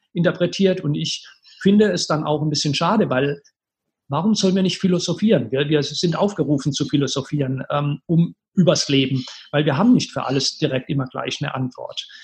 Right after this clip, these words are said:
Und dann nutzen wir eben die Philosophie, um uns, äh, den Versuch einer Antwort zu geben. Und die, und das Gesicht lesen ist eben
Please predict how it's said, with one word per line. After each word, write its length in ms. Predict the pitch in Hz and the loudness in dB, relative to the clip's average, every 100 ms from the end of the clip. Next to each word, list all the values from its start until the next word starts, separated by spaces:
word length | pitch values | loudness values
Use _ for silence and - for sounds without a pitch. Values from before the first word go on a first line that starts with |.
| - | -6
Und 120 | 151 | 0
dann 200 | 147 160 - | 0 0 2
nutzen 400 | 160 185 - 208 | 4 4 4 4
wir 140 | 190 | 4
eben 160 | 165 180 | 2 0
die 100 | 180 | -2
Philosophie, 680 | - 170 156 151 - 175 240 | 0 0 0 -2 0 2 2
um 220 | 160 170 | 2 2
uns, 380 | 175 185 - - | 2 0 -4 -6
äh, 120 | 170 165 - _ _ - | -6 -8 -12 _ _ -6
den 160 | 175 156 | -2 0
Versuch 400 | 160 - 233 254 | 0 0 2 2
einer 280 | 139 143 139 | 2 -2 -2
Antwort 320 | 135 135 139 | -4 -6 -6
zu 120 | 175 | -6
geben. 360 | 202 208 127 - - - - - | -2 -2 -4 -10 -16 -20 -14 0
Und 340 | 156 156 - | 0 0 -4
die, 180 | - - - | -8 -8 -6
und 240 | 147 143 | -4 -2
das 120 | 139 | -2
Gesicht 300 | 180 185 262 160 | 2 4 4 2
lesen 380 | 151 160 202 - | 2 2 0 0
ist 280 | 208 - | 0 2
eben 420 | 185 190 214 214 | 2 2 2 0